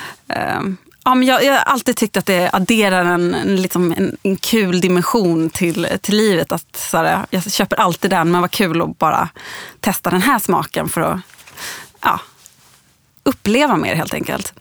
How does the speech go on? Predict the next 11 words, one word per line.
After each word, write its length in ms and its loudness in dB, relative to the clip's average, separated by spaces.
Eh, 340 2
och... 600 -2
Eh, 420 2
så 220 -2
att 120 0
det 360 2
är 460 2
testagram, 680 0
alltså 160 -2
få 140 -4
hem 520 2